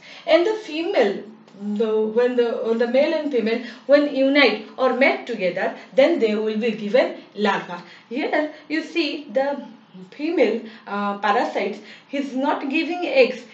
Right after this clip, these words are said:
he's giving the larva. So as it is giving the larva, so it is called viviparous. Okay, those who are gi-, lays eggs, that is called oviparous. But if the female adults, the female one,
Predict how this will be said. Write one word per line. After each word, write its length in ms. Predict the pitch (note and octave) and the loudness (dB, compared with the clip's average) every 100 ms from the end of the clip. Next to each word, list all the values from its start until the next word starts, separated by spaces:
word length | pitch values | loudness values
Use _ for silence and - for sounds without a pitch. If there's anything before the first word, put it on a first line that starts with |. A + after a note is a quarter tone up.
| - | -10
he's 200 | C#4 B3+ | -8 -6
giving 340 | D4 D4+ F4 | -4 -2 -2
the 120 | F#4+ F4 | 0 0
larva. 440 | B3 F#3+ F#3 - - - | 2 0 -2 -8 -12 -14
So 300 | - F4+ - | -6 -4 -2
as 300 | - F#4 F#4+ | -2 0 0
it 140 | G4 | 0
is 180 | F#4+ C4+ | -2 -2
giving 400 | C4+ C4+ E4+ E4 | -2 0 0 2
the 120 | E4 | 2
larva, 640 | B3+ G#3+ G#3+ C#4+ A3 - - - - | 0 0 0 0 -2 -6 -12 -18 -2
so 120 | D#4 | -2
it 120 | D4+ | -2
is 160 | D#4 - | -6 -6
called 240 | F#4 C#4+ | -4 -2
viviparous. 840 | G#3 A3+ B3+ - F#3 - - - - | -2 -2 -2 -2 -6 -8 -10 -14 -6
Okay, 320 | - C#4 - - - | -2 -2 -4 -8 -6
those 300 | A3 E4 G4 | 0 2 2
who 60 | G4+ | 2
are 200 | F#4+ B3+ | 2 -2
gi-, 200 | B3 A#3+ | 0 2
lays 400 | C#4 E4+ - - - | 4 2 -4 -14 -2
eggs, 360 | D#4 D#4 - - - - | 2 2 0 -6 -8 0
that 180 | A#3+ | 0
is 120 | D4+ - | 0 -4
called 240 | F#4 - | -4 0
oviparous. 600 | C#4+ C4 B3 F3 G#3 - - - | 0 0 -2 -4 -10 -14 -20 -10
But 320 | B3+ F4 - - - | 2 2 2 -4 -10
if 300 | - D#4 E4+ | -2 -2 0
the 180 | D#4 F4+ | 0 0
female 380 | D4 D4 E4 F4 | 0 -2 0 0
adults, 560 | - - C4+ G#3+ - - | 0 4 6 6 0 -6
the 120 | A3+ | -6
female 460 | A#3 D#4 E4 D#4+ A3+ | -4 -2 -2 -2 -2
one, 320 | G#3+ A#3+ | -4 -4